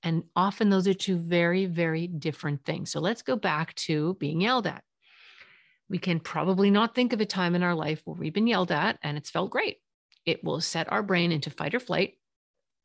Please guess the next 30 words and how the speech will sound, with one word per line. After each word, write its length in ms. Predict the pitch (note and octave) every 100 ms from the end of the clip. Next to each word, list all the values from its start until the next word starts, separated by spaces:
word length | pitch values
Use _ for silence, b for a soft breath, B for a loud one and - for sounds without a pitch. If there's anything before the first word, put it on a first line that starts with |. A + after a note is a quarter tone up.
| _ -
and 100 | G3
you're 80 | E3+
gonna 140 | E3+
get 120 | D#3+
a 80 | E3
reaction. 640 | F3 F3 - - - - _ _ B B
And 100 | B
that's 140 | D#3+ D#3+
exactly 400 | D#3 D3+ D#3 F#3
what's 140 | F3+
gonna 140 | F#3 E3
happen 400 | D3+ D3 D#3 D3+
with 120 | D3+
our 100 | F3
child 380 | F3 E3 D#3+ E3+
or 80 |
anyone 320 | E3 D3+ E3+ F3+
else 200 | D#3 D3+
that 140 | -
we 80 | D3
speak 260 | - - -
to 120 | -
like 200 | - G3+
this. 380 | - - - - _ b b b b b b b
So 120 | -
here's 420 | D3 F#3+ G#3 B3+
a 60 | C4+
really 420 | F#3+ G3 G3 G#3
important 580 | G3+ F#3+ - F3 E3 D#3+
tip. 240 | - -